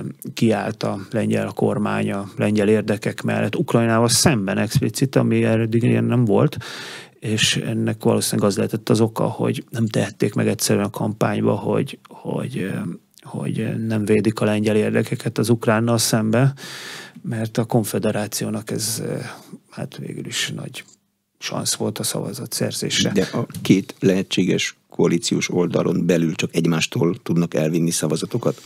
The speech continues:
Speaker 2: a, a le-, lengyel
Speaker 1: Hát ez az
Speaker 2: politikában?
Speaker 1: érdekes, igen. A konfederáció és a pisz között van valószínűleg a legnagyobb átjárás, és van valamennyi átjárás a harmadik út és a konfederáció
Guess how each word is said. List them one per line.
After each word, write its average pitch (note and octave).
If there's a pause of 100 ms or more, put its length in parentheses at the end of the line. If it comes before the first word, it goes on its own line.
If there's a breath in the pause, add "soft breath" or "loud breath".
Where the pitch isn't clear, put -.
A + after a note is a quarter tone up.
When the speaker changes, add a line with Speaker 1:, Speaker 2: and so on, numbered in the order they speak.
Speaker 2:
a, D2+
a E2
le-, - (200)
lengyel E2+
Speaker 1:
Hát D3
ez D3
az E3
Speaker 2:
politikában? B2
Speaker 1:
érdekes, A#2
igen. B2
A B2+
konfederáció C3
és A#2+
a C3+
pisz B2
között A#2+
van B2+
valószínűleg A#2+
a -
legnagyobb C3
átjárás, D#3+ (380 loud breath)
és -
van F#3
valamennyi B2+
átjárás A2+
a B2+
harmadik G#2+
út A2
és -
a A#2
konfederáció A2+